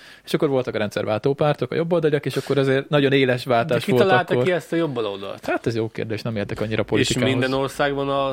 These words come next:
Speaker 2: a szélső jobb ugyanazt jelenti, mint Magyarországon?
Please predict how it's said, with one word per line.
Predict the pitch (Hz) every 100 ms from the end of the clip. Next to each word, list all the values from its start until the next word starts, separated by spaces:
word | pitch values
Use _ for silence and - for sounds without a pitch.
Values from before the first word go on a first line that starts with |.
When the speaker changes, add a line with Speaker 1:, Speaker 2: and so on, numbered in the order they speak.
| 131 -
Speaker 2:
a |
szélső | 127 135 127 - 131
jobb | 131 127
ugyanazt | 127 127 -
jelenti, | 135 139 139
mint | 117 107
Magyarországon? | 104 107 110 - 160 160